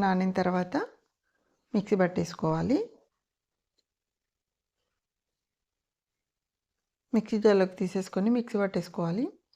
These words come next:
ఫైన్‌గా పేస్ట్ చేసుకోవాలండి. చేసుకొని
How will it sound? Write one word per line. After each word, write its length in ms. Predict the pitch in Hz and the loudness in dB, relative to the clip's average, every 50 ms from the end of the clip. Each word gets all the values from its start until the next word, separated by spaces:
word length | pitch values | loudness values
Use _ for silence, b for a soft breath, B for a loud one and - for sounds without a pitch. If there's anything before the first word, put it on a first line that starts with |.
| _ _ _ _ _ _ _ _ _ _ _ _ _ _ _ _ _ _ _ _ _ _ _ _ _ _ _ _ _ _ _ _ _ _ _ _ _ _ _ _ _ _ _ _ _ _ _ _ _ _ _ _ _ _ _ _ _ _ _ _ _ _ _ _ _ _ _ _ _ _ _ _ _ _ _ _ _ _ _ _ _ _ _ _ _ _ _ _ _ _ _ _ _ _ - - | _ _ _ _ _ _ _ _ _ _ _ _ _ _ _ _ _ _ _ _ _ _ _ _ _ _ _ _ _ _ _ _ _ _ _ _ _ _ _ _ _ _ _ _ _ _ _ _ _ _ _ _ _ _ _ _ _ _ _ _ _ _ _ _ _ _ _ _ _ _ _ _ _ _ _ _ _ _ _ _ _ _ _ _ _ _ _ _ _ _ _ _ _ _ -2 0
ఫైన్‌గా 380 | 220 220 220 214 220 233 233 226 | 2 2 4 4 4 2 4 4
పేస్ట్ 240 | 226 202 190 196 - 208 | 4 2 2 2 2 2
చేసుకోవాలండి. 680 | 202 190 190 - - - 185 180 185 180 180 185 226 294 349 - - _ _ _ _ _ _ _ _ _ _ _ _ _ _ _ _ _ _ _ _ _ _ _ | 2 2 0 -2 -2 0 0 2 2 0 0 0 0 -2 -2 -6 -14 _ _ _ _ _ _ _ _ _ _ _ _ _ _ _ _ _ _ _ _ _ _ _
చేసుకొని 460 | - 226 208 208 - - 214 220 285 | 4 4 4 4 0 0 0 2 2